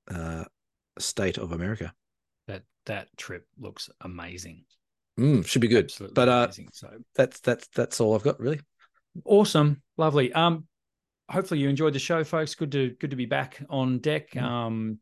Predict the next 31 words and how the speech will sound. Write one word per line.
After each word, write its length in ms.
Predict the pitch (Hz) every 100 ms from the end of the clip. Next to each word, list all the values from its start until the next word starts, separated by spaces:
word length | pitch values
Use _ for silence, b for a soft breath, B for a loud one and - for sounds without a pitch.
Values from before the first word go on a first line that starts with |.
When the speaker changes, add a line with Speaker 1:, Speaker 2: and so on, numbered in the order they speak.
| _ _ _ _
Speaker 2:
can't 200 | - 104 107
guarantee 260 | 104 110
there'll 140 | 117 113
be 80 |
an 80 | 110
episode 320 | 123 - 123
next 200 | 123 123
week, 160 | 165 180
but 120 | 170
hey, 160 | 208 160
we'll 140 | 208
try. 260 | 214 87 85
Speaker 1:
No, 60 | 85
we, 140 | - 107 - _
we 100 | 104
will 140 | 104
be 220 | 85 87 -
next 240 | 110 113 113
week. 100 | 117
Speaker 2:
Or 60 |
there 100 | 131
Speaker 1:
Definitely. 180 | 135 151
Speaker 2:
will 100 | 160
be. 280 | 151 123 107
You 200 | 131 139
heard 180 | 139 127
it 60 |
Speaker 1:
There 80 | 117
Speaker 2:
here. 80 | 110
Speaker 1:
will 60 | 113
be. 240 | 95 90